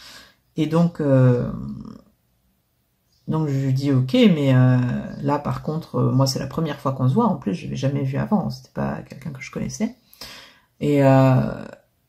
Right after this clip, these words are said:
et je vais pas, euh, euthanasier votre animal comme ça, euh, moi au mini, enfin, s'il y a pas de raison de le faire, j'en sais rien, c'est probablement les reins, je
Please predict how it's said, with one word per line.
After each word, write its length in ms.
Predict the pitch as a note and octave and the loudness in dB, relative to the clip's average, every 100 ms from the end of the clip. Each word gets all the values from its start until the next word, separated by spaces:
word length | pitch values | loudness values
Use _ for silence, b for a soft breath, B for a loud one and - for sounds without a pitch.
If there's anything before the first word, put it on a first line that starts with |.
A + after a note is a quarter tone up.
| _ _ _ | _ _ _
et 160 | C#3 B2+ | 0 0
je 140 | B2 | 2
vais 140 | B2+ B2+ | 2 2
pas, 480 | D#3+ E3+ D#3 C3+ | 4 4 6 6
euh, 180 | C3 B2+ B2+ | 6 6 4
euthanasier 640 | C3 D3 C3 C3 C3 D#3+ | 0 2 4 4 4 0
votre 280 | E3 C3+ - | -2 -4 -2
animal 380 | C3+ C3+ D3+ D#3+ | 0 2 0 -2
comme 220 | C#3 C3+ | -2 -2
ça, 500 | C3 C#3+ F3+ A3 D#3+ | 0 0 2 4 2
euh, 420 | C#3 C#3 C#3 C#3 C#3 D3 - - - | -2 -2 -4 -6 -8 -10 -12 -12 -10
moi 160 | - C3+ | -6 -2
au 60 | |
mini, 420 | C3 C3+ C3+ C3+ | 0 2 2 2
enfin, 440 | C3 C3+ C3 C3 - _ | 0 -2 -2 -4 -8 _
s'il 280 | - - D3+ | -12 -10 -6
y 60 | C#3 | -4
a 40 | |
pas 140 | C3 | -4
de 60 | C#3+ | -2
raison 280 | C3+ C3+ C#3 | 0 0 0
de 80 | C3+ | 0
le 80 | |
faire, 300 | B2+ - G3+ | 0 2 2
j'en 140 | G#3 C#3 | 2 -2
sais 180 | - C3 | -8 -8
rien, 420 | C3 D3 G3+ A3 | -6 -2 2 2
c'est 180 | G#3+ - | 0 -8
probablement 580 | C#3+ D3 C#3+ D3 C#3 | -10 -8 -6 -6 -2
les 160 | C3+ C3 | -2 -2
reins, 400 | C3 D#3 F#3+ | -2 0 0
je 60 | G3+ | 0